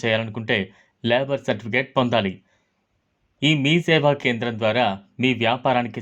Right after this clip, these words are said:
సంబంధించి పూర్తి వివరాలు పొందొచ్చు. అలాగే ఎంత ఖర్చు అవుతుంది, ఎలా ప్రారంభించాలి,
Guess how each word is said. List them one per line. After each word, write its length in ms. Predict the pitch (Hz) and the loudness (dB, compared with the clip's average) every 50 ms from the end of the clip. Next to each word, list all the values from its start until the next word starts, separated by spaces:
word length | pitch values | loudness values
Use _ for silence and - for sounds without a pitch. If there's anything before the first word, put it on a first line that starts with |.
| 110 | -6
సంబంధించి 460 | 117 110 107 110 107 110 104 104 - 170 170 - | -4 -4 -4 -4 -4 -6 -6 -6 -6 -6 -4 -2
పూర్తి 320 | 143 143 147 147 - - 131 113 | 0 0 -2 -2 -2 -2 -2 0
వివరాలు 260 | 107 113 117 123 151 - - | 0 0 0 0 -2 -2 -4
పొందొచ్చు. 360 | 135 120 113 104 - - 107 98 - - _ - _ _ _ _ _ _ - 123 | -4 -4 -4 -6 -6 -6 -6 -6 -8 -12 _ -20 _ _ _ _ _ _ -2 -2
అలాగే 280 | 135 151 151 135 139 147 151 123 - _ - 120 | 0 0 -2 -2 -2 -2 -4 -6 -10 _ -2 -2
ఎంత 120 | 127 143 170 160 - | -2 -2 -2 -2 -2
ఖర్చు 180 | 151 135 - 143 | -2 -2 0 0
అవుతుంది, 320 | 139 127 - 135 123 135 143 147 - - _ - 113 | 0 0 0 0 0 0 0 -2 -4 -8 _ -2 0
ఎలా 120 | 113 127 143 139 - | 0 0 0 0 2
ప్రారంభించాలి, 600 | 131 123 120 120 120 117 110 - 120 110 110 120 | 2 2 2 2 -4 -4 -2 0 0 0 0 0